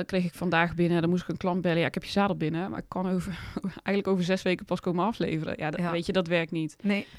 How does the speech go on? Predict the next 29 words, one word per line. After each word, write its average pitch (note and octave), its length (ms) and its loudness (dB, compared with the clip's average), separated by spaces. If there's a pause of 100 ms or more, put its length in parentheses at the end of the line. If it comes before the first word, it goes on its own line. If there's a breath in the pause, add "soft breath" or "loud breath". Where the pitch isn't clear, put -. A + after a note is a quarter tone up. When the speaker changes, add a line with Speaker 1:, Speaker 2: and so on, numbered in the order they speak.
(120)
Speaker 1:
En F#3 380 0
ook F#3 180 0
niet F3+ 180 2
als F3 100 -2
mensen F3 300 0
dan E3 320 -2
ergens E3+ 320 -2
tegenaan F3 360 0
liepen D#3+ 640 0
of, - 180 -8
of - 160 -10
ze F3 100 -6
hadden E3+ 180 -2
een E3 80 2
probleem E3 420 -2
of D#3 60 -4
wat E3 120 -6
dan E3 100 -4
ook, D#3 60 -6
kan F3 120 -2
je D#3+ 60 0
ook F3+ 60 0
niet E3+ 100 0
zeggen, D#3+ 200 -6
"Ja, D3+ 60 -4
kan E3 160 -2
over D#3 120 -2
zes D3+ 200 -6
weken D3+ 440 -6